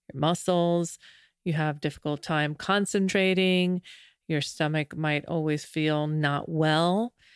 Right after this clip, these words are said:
Then there's those negative thoughts, that intense worry that's taking up a lot of your brain power. That is anxiety.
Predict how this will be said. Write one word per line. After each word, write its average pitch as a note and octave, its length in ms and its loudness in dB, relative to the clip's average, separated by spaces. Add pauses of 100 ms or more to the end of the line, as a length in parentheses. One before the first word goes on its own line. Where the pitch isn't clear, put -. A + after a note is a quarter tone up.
(360)
Then E3 280 0
there's D#3+ 460 0
those D#3+ 500 -2 (120)
negative E3 560 0
thoughts, - 840 0 (440)
that E3 120 2
intense D#3+ 540 -2
worry F3 640 2 (260)
that's E3+ 280 -2
taking F3 480 -2
up E3 260 -2
a F3 100 0
lot D#3+ 540 2 (240)
of E3 180 0
your D#3+ 120 2
brain D#3+ 360 2
power. F#3 640 2 (500)
That D3+ 460 2 (180)
is D#3 480 -2
anxiety. D3+ 840 0